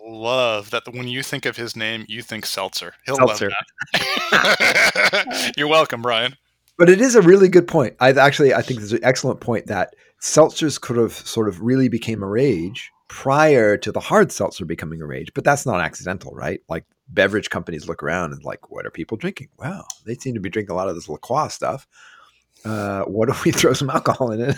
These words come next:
Speaker 2: <laughs>
Speaker 1: Yeah, totally. Hundred percent. Let's throw some neutral grain spirits in there. Ba-bam. Now it's alcoholic.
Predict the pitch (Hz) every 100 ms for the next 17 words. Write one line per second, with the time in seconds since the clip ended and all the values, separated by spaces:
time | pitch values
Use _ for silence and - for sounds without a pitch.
0 | - 143 127 135 117 95 - 147 113 101
1 | 143 143 135 139 - 110 95 117 127 -
2 | 131 127 123 113 123 139 123 135 139 -
3 | 92 - 107 92 92 101 131 233 226 226
4 | 202 123 165 117 - 127 - 143 170 180